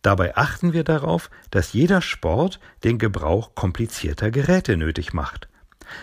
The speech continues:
Sie benutzen also nicht nur die Verkehrsmittel,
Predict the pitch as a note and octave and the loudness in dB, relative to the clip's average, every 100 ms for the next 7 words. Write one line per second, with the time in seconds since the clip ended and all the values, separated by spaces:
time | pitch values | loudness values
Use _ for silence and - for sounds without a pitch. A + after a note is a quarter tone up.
0 | - A2 G2 F2 G2+ C#3+ - D3 F2 F2 | -4 0 2 4 2 0 0 0 2 2
1 | E2 F2+ E3 - A2 E2 D2 - - - | 2 2 0 0 -2 -2 -2 -8 -8 -2
2 | E2 - D#3 D3+ F3 | 0 0 0 2 0